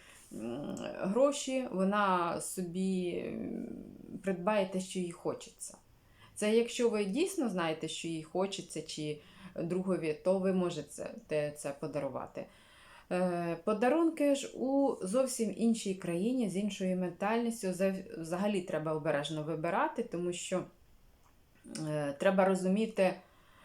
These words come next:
е, що являється тактовним у формі подарунку, що являється, ну, непри-, ну, як,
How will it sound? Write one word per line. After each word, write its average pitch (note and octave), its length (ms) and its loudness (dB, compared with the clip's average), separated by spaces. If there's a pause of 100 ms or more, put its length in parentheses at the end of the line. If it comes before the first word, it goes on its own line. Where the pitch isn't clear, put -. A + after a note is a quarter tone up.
(120)
е, D#3 720 0 (840)
що F3+ 420 2
являється E3+ 760 2
тактовним A#3+ 840 2 (100)
у A#3+ 280 -2
формі B3 400 2
подарунку, A3 640 0
що F#3+ 240 -4
являється, F#3 960 0
ну, D#3+ 280 -4 (420)
непри-, F#3 580 2
ну, E3 120 -6
як, C#3 220 -6